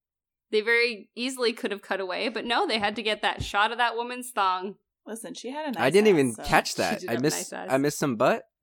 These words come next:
Speaker 1: Seriously?
Speaker 3: I missed it.
Speaker 1: There was a, there was a, a good-looking butt being rescued from the
Speaker 3: Damn.
Speaker 1: elevator.
Speaker 3: I
Speaker 2: With
Speaker 3: was,
Speaker 2: some
Speaker 3: we, we had
Speaker 2: virginal white
Speaker 3: snacks for the
Speaker 2: underwear.
Speaker 3: movie. I
Speaker 1: Virginal
Speaker 3: was
Speaker 1: white
Speaker 3: distracted by the
Speaker 1: underwear.
Speaker 3: snacks.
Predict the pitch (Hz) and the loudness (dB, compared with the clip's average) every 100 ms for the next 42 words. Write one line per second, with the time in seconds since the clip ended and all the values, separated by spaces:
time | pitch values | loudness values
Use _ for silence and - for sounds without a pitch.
0 | _ _ _ _ _ - 240 311 403 508 | _ _ _ _ _ -6 0 2 4 4
1 | 554 - _ - 285 160 339 - 214 320 | 4 0 _ 0 4 4 4 2 2 2
2 | 392 294 - _ - 254 254 269 277 233 | 0 -4 -8 _ -8 -4 -2 -4 -8 -8
3 | 208 - 233 202 214 220 226 240 226 226 | -10 -8 -8 -8 -8 -8 -10 -10 -10 -12
4 | 220 226 196 247 247 196 196 185 170 180 | -14 -14 -6 -6 -6 -8 -6 -4 -6 -10
5 | - - 185 180 294 302 156 82 131 165 | -10 -8 -4 0 2 2 0 -4 -8 -12
6 | 185 _ _ _ - 151 165 156 - 143 | -18 _ _ _ 2 4 4 2 -4 -6
7 | 139 147 180 180 214 202 123 123 185 135 | 0 2 4 2 2 2 2 2 0 0
8 | 113 107 101 101 101 117 - 127 110 - | 0 2 0 2 0 -2 -4 -4 -6 -8
9 | - 120 214 190 104 104 104 98 - - | -4 -2 -2 -2 -2 -4 -6 -8 -8 -16